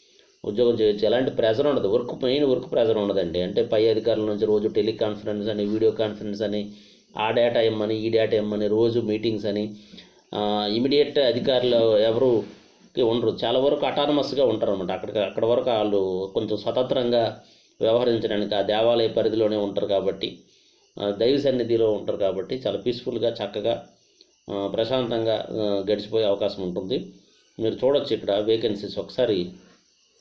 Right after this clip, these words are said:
గమనించండి. వ-, జిల్లాల వారీగా, ఆ, రోస్టర్ పాయింట్స్ వారీగా, కేటగిరీ వారీగా ఒకసారి మీరు అబ్జర్వ్ చేయండి. నేను మీకు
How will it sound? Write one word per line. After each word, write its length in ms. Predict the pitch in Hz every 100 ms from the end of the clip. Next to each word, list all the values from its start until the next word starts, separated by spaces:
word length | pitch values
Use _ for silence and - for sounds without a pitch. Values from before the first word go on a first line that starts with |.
| _ _ _ - - - 113
గమనించండి. 640 | 113 113 - 95 113 - - _ _ _ _ -
వ-, 220 | 98 101
జిల్లాల 360 | 95 117 123 123
వారీగా, 580 | 117 107 104 127 - -
ఆ, 220 | 107 101 98
రోస్టర్ 440 | 107 117 - 117
పాయింట్స్ 360 | 110 107 101 104
వారీగా, 580 | 98 98 95 113 - - _ _
కేటగిరీ 380 | 110 113 113 110
వారీగా 400 | 104 101 101 98
ఒకసారి 280 | 90 - 107
మీరు 260 | 98 90 - - _ _ _ -
అబ్జర్వ్ 460 | 92 113 123 110
చేయండి. 440 | 104 95 - 123 - - _ _ _ _ -
నేను 560 | 98 95 92 87 87 - - _ _ 90 -
మీకు 400 | 101 - 92 90